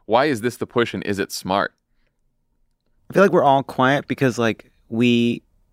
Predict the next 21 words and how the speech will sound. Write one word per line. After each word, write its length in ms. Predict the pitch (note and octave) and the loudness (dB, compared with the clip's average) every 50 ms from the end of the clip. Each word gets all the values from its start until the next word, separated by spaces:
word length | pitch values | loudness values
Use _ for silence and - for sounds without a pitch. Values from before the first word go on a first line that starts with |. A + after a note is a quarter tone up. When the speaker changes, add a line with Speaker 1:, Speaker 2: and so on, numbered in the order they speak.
| _ _ _ _ _ _ _ _ _ _ _ _ - | _ _ _ _ _ _ _ _ _ _ _ _ -6
Speaker 2:
we 160 | D3 A#2+ B2+ | 0 2 2
have 100 | B2+ G#2+ | 4 4
all 140 | A#2 B2 A#2+ | 4 2 2
done 300 | G2 - A2 A2 A2+ A2+ | 0 0 0 0 0 -2
phone 240 | - A2+ A2 A2+ G#2 | -2 -2 -2 -2 -2
banking, 420 | A2 A2+ A2+ - A#2+ A#2 A#2+ A#2 | -2 -4 -4 -4 -4 -4 -4 -2
and 100 | G#2+ G#2 | -4 -2
we 100 | G#2 G2+ | -2 -2
know 300 | G2+ G2 G2 G2+ G#2+ A2 G2+ | -2 -2 0 0 0 0 -2
that, 160 | G#2+ - - | -4 -4 -2
like, 240 | G2+ F#2+ F2 - - - - | -2 -2 -2 -4 -8 -8 -6
I 80 | B2+ A#2 | -4 -2
don't 80 | G#2+ | 0
know, 80 | G#2 F#2+ | 0 0
whenever 240 | G#2+ A#2 A#2+ A#2 A#2+ | 2 2 2 2 2
I've 100 | A2+ G2+ | 0 0
done 140 | G#2 G#2 G2+ | -2 -6 -6
phone 180 | - G2 G2 G2 | -6 -6 -6 -4
banking, 520 | G2 G2 G2 - G2+ G2+ G2 F#2+ G2 F#2+ - _ _ _ _ _ _ _ _ _ _ _ - | -4 -4 -6 -6 -6 -6 -6 -6 -8 -10 -12 _ _ _ _ _ _ _ _ _ _ _ -4
you 100 | A2 G#2 | -2 -2
make, 500 | G#2 G2+ F#2+ F#2+ - - - - _ | 0 0 -2 -4 -6 -10 -20 -20 _